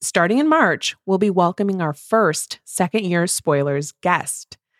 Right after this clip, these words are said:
Second Year Spoilers is a conversation that we host where we talk to an author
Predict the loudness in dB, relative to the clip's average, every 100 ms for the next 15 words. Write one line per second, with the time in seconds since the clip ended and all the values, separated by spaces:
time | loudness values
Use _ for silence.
0 | _ _ -6 -2 -2 0 -2 0 0 2
1 | 2 0 -2 -4 -6 -2 0 0 0 0
2 | 0 0 -2 -2 -2 -4 -2 -2 -4 -8
3 | -6 -6 -6 -2 -2 0 -2 -2 2 0
4 | 2 -2 -2